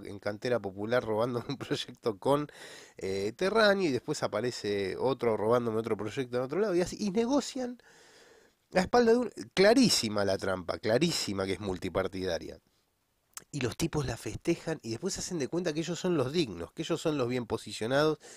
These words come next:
que ellos son los coherentes. La verdad que es lamentable. Eh, pasás radio por radio y tenés, eh, una chicaneando en Nacional Rock diciendo "así es el calor",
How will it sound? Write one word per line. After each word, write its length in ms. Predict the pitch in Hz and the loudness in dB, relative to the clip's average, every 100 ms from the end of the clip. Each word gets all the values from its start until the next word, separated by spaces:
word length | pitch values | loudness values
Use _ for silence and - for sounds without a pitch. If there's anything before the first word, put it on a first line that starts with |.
| - - - | -20 -20 0
que 100 | 170 | 2
ellos 220 | 170 160 | 2 0
son 240 | - 147 | 0 0
los 120 | 131 - | 0 0
coherentes. 720 | 107 110 123 131 123 135 - - - - - - - - - - | 2 2 2 -2 -4 -6 -8 -20 -20 -20 -20 -20 -20 -20 -20 -6
La 160 | 190 190 | 2 6
verdad 300 | 202 262 247 | 6 4 2
que 280 | 180 156 - | 2 0 0
es 200 | - 180 | -6 -2
lamentable. 1000 | 170 131 117 - 151 113 92 90 95 90 _ - | -2 -2 -2 4 6 8 4 0 -6 -10 _ -14
Eh, 160 | 107 - 120 - | -12 -12 -8 -2
pasás 300 | 151 190 185 | 0 0 2
radio 260 | 185 175 | 4 4
por 160 | 143 143 | 2 2
radio 260 | 196 196 | 4 4
y 80 | 139 | 2
tenés, 480 | - 113 131 135 - | 0 -2 -2 -2 -4
eh, 960 | 104 101 98 92 90 85 85 82 - - - - | -2 0 2 0 0 -2 -4 -8 -10 -14 -18 -14
una 300 | - 139 135 | -4 0 0
chicaneando 560 | 117 104 101 107 127 113 | 0 -2 -2 0 -2 -2
en 80 | 98 | -4
Nacional 380 | 101 107 110 110 | -4 -4 -2 -2
Rock 160 | 127 | -2
diciendo 340 | 113 - 113 107 | -4 -4 -2 -2
"así 180 | - 117 | -2 -4
es 100 | - | -4
el 120 | 92 | -2
calor", 540 | 90 110 147 131 113 | 0 4 6 6 2